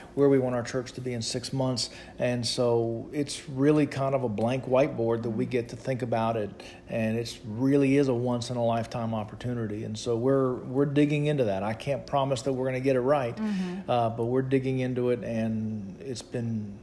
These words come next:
Speaker 1: it's been strong.
Speaker 2: And
Speaker 1: Um,
Speaker 2: a side note, you really like a good whiteboard, too.
Speaker 1: Oh, I love me a whiteboard.
Speaker 2: I mean, you are, like, the whiteboard champion of whiteboards. I think you added one in every room in the office,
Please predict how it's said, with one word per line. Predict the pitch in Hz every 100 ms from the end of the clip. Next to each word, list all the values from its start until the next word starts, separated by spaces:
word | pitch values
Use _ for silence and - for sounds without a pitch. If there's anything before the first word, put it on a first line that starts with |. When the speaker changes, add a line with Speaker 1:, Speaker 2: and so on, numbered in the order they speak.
| -
Speaker 1:
it's | 127
been | 117 135
strong. | - 180 214 - - - - -
Speaker 2:
And | 311 320
Speaker 1:
Um, |
Speaker 2:
a | 262
side | - 285 320
note, | 226 196 -
you | 240 294
really | 285 254
like | 220 214
a |
good | 202 220
whiteboard, | 196 202 190 180 156 -
too. | 156
Speaker 1:
Oh, | 165 156
I | 143
love | 131 143 131
me |
a | 123
whiteboard. | 113 110 -
Speaker 2:
I | 269 294
mean, | 302 277
you | 277 311
are, | 277
like, | 247 226
the | 220
whiteboard | 220 220 190 196
champion | 196 196 190 190 185
of |
whiteboards. | 175 170 147 165 170 -
I | 302
think | 311 339
you | 330
added | - 214 233 262
one | 247 240
in | 214 -
every | 240 233 240
room | 226 220
in |
the | 196
office, | 165 156 - - -